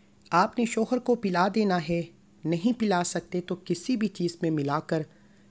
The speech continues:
ये पानी शोहर तक पहुंचा दें। ये दम किया पानी शोहर पी ले। अगर शोहर आपके करीब नहीं, तो उसकी तस्वीर पर फूंक मार दें। बैरून मुल्क है या आप नाराज़गी की वजह से दूर बैठे हैं,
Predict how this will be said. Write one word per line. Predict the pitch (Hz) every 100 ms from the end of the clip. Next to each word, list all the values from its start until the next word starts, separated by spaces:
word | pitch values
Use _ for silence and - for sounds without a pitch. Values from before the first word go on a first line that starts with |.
| -
ये | 175
पानी | 175 175 185 233
शोहर | 220 190 185
तक | - 165
पहुंचा | - 123 - 127
दें। | - - _ _ _ _ _ _ 175
ये | 180
दम | 165 233
किया | - 247 208
पानी | - 190 226 240 214 - _
शोहर | - 208 - 214
पी | - 247
ले। | 262 233 220 - _ _ _ _ _ -
अगर | 180 190 190 -
शोहर | - 202 -
आपके | 214 208 - 214
करीब | 180 175 214
नहीं, | 190 156 175 170 - _ - -
तो |
उसकी | 190 190 214 196 170 - _ _
तस्वीर | 190 - 180 208
पर | - 226
फूंक | - 214 208
मार | 170 175 190
दें। | 180 175 - 139
बैरून | 165 190 202
मुल्क | 180 180 175
है | 160 147 165
या | 160
आप | 151 170 170 160 - - -
नाराज़गी | 151 151 165 - 220
की | 196 196 180
वजह | 151 165 180
से | -
दूर | 147 160 208
बैठे | 175 165 160
हैं, | 143 156